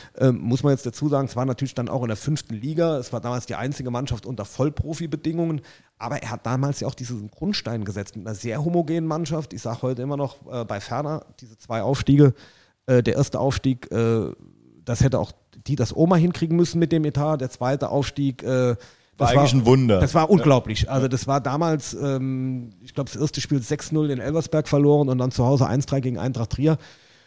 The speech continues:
Speaker 1: Und da hab ich halt auch die Nummer da, weil das war ja Regionalliga West damals, die war ja schon stark mit, mit Gladbach zwei, Essen, Preußen, Münster. Und dann hat man sich ja in so einen Rausch gespielt. Und er hat,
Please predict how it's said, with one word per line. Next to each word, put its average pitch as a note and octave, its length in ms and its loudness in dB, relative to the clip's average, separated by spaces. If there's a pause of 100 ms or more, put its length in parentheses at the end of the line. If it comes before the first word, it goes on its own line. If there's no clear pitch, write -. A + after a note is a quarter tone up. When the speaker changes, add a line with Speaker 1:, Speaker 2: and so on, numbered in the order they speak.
(160)
Speaker 1:
Und A#2+ 220 4
da G#2+ 40 -2
hab C3+ 80 4
ich C#3+ 80 2
halt D3 100 2
auch B2 180 -4
die B2+ 140 -2
Nummer D3 240 -2
da, C#3 240 -2
weil B2 120 -4
das A2 140 -8
war C3 200 -4
ja G#2+ 60 -8
Regionalliga A#2+ 720 -4
West C3 280 -4
damals, D3+ 320 -4
die F#2 140 -10
war A#2+ 80 -4
ja A#2 100 -2
schon C#3+ 220 -6
stark - 400 -6
mit, B2+ 280 -4
mit A2 220 -8
Gladbach C3+ 380 -4
zwei, C3 380 0
Essen, C3+ 480 0
Preußen, C3+ 420 0
Münster. C#3+ 480 2 (640)
Und B2+ 180 -4
dann A#2 140 -2
hat C#3 100 -2
man D#3+ 100 2
sich C#3 120 0
ja D#3 100 2
in D3 120 -2
so C#3 120 0
einen C#3 100 -2
Rausch A2 300 -2
gespielt. F#2+ 540 -6
Und G2+ 320 -12 (240)
er A2+ 160 -6
hat, B2+ 100 -6